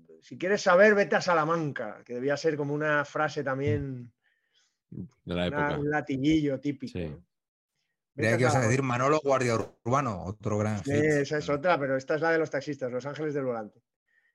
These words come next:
Speaker 1: Que hay un, de, de verdad os lo digo, hay, son como cuatro historias: una de Pepe Isbert, la verdad es estupenda la película, pero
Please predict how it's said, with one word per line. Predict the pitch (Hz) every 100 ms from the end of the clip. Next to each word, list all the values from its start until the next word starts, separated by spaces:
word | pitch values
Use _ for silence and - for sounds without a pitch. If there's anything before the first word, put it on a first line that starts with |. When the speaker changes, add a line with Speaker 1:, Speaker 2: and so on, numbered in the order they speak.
| _
Speaker 1:
Que | -
hay | 131 151
un, | 156 156 -
de, | 135 -
de | 127
verdad | 127 143
os | 156
lo | 170
digo, | 156 117 101 _ -
hay, | 127 151 - _ _
son | - 151
como | 165 160
cuatro | 156 156
historias: | 156 - 170 190 202
una | 156 139
de | 135
Pepe | 135 135
Isbert, | 131 120 139 113
la | 101
verdad | 107
es | 113 -
estupenda | 107 110 104 104 90
la | 90
película, | 92 95 87
pero | 85